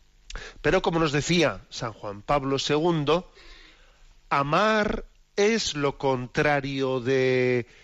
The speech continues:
utilizar, amar es lo contrario de poseer.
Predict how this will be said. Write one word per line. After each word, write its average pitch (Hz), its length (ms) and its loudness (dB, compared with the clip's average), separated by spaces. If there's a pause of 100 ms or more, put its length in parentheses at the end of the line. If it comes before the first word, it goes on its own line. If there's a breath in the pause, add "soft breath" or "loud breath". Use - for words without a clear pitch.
(340 soft breath)
utilizar, 135 920 0 (260)
amar 156 360 0
es 220 180 0
lo 151 160 0
contrario 135 720 0
de 123 160 0
poseer. 135 840 0